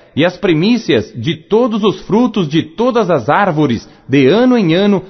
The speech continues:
à casa do Senhor. E os primogênitos dos nossos filhos e os do nosso gado, como está escrito na lei.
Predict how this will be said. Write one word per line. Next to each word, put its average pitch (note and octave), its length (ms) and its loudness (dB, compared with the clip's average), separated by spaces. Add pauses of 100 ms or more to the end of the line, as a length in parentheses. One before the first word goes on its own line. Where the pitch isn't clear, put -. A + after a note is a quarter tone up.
à D#3 220 -2
casa F#3+ 400 -2
do D3+ 100 0
Senhor. B2 500 2 (460)
E A#2+ 100 2
os B2 140 0
primogênitos E3+ 960 -2
dos A#2 220 -2
nossos E3+ 420 -2
filhos E3 420 -2 (300)
e C#3+ 80 2
os F#3+ 140 2
do D#3 120 0
nosso D#3+ 380 -2
gado, C3+ 460 -2 (240)
como A3 180 2
está G#3+ 220 0
escrito G#3+ 440 -2
na D3 140 2
lei. A#2+ 320 2